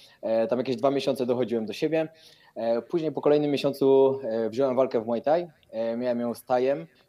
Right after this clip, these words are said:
który był tak dość znany tam na wyspie. E, w drugiej rundzie go znokautowałem łokciem. E, i od razu w klubie zamieszanie, że super mi poszło, że od razu, e, big fight, big fight.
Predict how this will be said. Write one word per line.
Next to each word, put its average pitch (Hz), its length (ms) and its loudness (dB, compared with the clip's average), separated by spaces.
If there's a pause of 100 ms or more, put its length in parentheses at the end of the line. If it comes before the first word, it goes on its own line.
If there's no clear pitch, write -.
który 131 160 -2
był 120 120 -4
tak 117 160 -2
dość 117 160 -4
znany 123 320 -2
tam 117 160 -4
na 107 100 -4
wyspie. 143 420 0 (760)
E, 104 360 -2
w 90 60 -12
drugiej 135 280 2
rundzie 123 220 0
go 117 100 0
znokautowałem 117 600 0
łokciem. 123 380 0 (760)
E, 113 460 -2
i 131 80 -2
od 135 80 -2
razu 139 320 2
w 135 100 -8
klubie 139 640 4
zamieszanie, 139 640 -2
że 135 120 -2
super 143 300 -2
mi 135 120 -6
poszło, 151 320 0
że 139 120 2
od 139 80 2
razu, 139 560 4
e, 123 220 0
big 147 240 -6
fight, 147 400 -2
big 156 180 -2
fight. 143 400 2